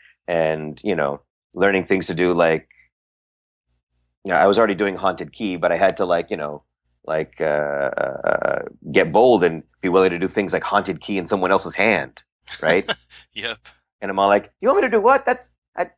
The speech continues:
Speaker 1: I'm, no, I can't do that," 'cause I was used to, like, nice, safe magic tricks where I've learned all my skills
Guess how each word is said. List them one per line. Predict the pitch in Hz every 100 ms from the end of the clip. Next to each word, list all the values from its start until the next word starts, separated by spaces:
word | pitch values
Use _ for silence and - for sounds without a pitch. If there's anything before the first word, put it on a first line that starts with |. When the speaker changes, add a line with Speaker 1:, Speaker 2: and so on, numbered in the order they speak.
| -
Speaker 1:
I'm, | 214 175 -
no, | - 185
I | 175
can't | 190 135
do | 120 110
that," | 127 -
'cause | 131
I | 127
was | 127 110
used | 110 113
to, | 113
like, | 107 104 _ _ -
nice, | 107 113 113
safe | 160 160
magic | 110 90 90
tricks | 87 -
where | 95
I've | 95 110 104
learned | 107 104
all | 95
my | 101 101
skills | - 127 92 90 95